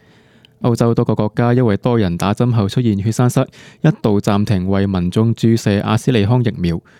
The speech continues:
目前大部分國家都已經恢復注射。當時澳洲醫藥用品管理局表示，該款疫苗係同血栓塞嘅形成冇關。昆州當局擔憂，由於大部分人都未注射新冠疫苗，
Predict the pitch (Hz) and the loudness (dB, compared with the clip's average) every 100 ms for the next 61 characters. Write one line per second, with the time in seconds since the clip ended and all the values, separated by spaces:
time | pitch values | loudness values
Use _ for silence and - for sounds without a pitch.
0 | _ - 104 - 90 92 92 92 98 107 | _ -6 -6 -4 -4 -2 -2 -2 -2 -2
1 | - 120 120 110 98 113 113 120 104 90 | 0 0 2 0 0 -2 -2 -2 -4 -4
2 | 101 - 92 92 _ _ _ _ - 120 | -4 -2 -2 -4 _ _ _ _ -2 0
3 | 117 87 85 107 107 127 123 131 - 127 | 2 0 0 -2 -2 0 2 2 0 0
4 | 117 95 113 - 113 101 104 123 113 120 | 0 0 -4 -4 -4 -2 -2 0 0 0
5 | 104 113 - 104 120 110 101 - - _ | 0 -2 0 0 0 0 0 -4 -20 _
6 | 139 131 123 123 - 87 85 95 92 90 | -2 0 0 0 -2 -2 -2 -4 -4 -6
7 | 87 107 123 117 - 104 98 80 80 82 | -4 -4 -2 -2 -2 -2 -2 -6 -8 -12
8 | 85 87 110 110 117 _ _ _ _ _ | -10 -6 -2 -2 -4 _ _ _ _ _
9 | _ _ _ _ - 123 117 120 120 110 | _ _ _ _ -2 -2 2 0 0 -2
10 | - 117 120 120 123 - - _ - 101 | -2 -2 2 0 0 -6 -20 _ -4 -2
11 | 107 139 107 98 101 104 101 90 104 131 | 0 0 0 0 -2 0 -2 0 0 0
12 | 101 90 110 104 101 98 127 131 113 - | 0 0 0 0 0 0 0 0 0 -2
13 | 95 | -4